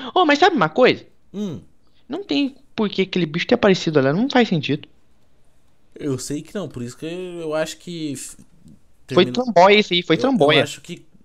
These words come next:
Speaker 2: ca-, acabando com o mapa, dando um fim a tudo, a gente encontra a resposta.
Speaker 1: Não sei não, eu acho que esse foi tramboia.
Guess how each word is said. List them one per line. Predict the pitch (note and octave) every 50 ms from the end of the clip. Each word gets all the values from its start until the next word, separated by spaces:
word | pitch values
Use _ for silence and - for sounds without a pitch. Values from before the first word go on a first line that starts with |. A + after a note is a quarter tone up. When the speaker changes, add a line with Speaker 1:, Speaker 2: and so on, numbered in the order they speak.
| _ - - - - - - - - _ _ _ -
Speaker 2:
ca-, | - B2+
acabando | - B2 A#2+ - C3 B2 B2 B2 B2 B2 A#2+
com | - -
o | A#2+
mapa, | A#2 A2 A2 B2+ - D#3+ B2+
dando | A#2+ A#2+ A#2+
um | A#2+ A#2+
fim | A2 - - A#2 A#2 A2+
a | A2
tudo, | G#2+ - - A2+ A#2+ C3+ C#3+ E3+ F3 E3+ _ _ - _ _ _ _ _ _ _ - - - - _ - _ - _ _ _ - - -
a | G2 A2+ A2+
gente | A2 A2+ A#2+ A#2+ C3
encontra | C3+ - E3 E3 D#3 E3 F3
a |
resposta. | F#3 G3 F#3+ - - E3+ E3+ F3 E3+ E3+ - D3 C#3+ - _ _ _ _ _ _ _ - _ _ _ _ - C3+
Speaker 1:
Não | D3+ E3+
sei | - - G3+ G3+
não, | E3 C3+ B2+ C3
eu | C3 C3+
acho | D3 D#3 -
que | - F3+
esse | - - G3
foi | - - F#3+
tramboia. | G3 - G#3 G#3+ G3 D3+ C#3 B2+ A#2+ A2+ A#2+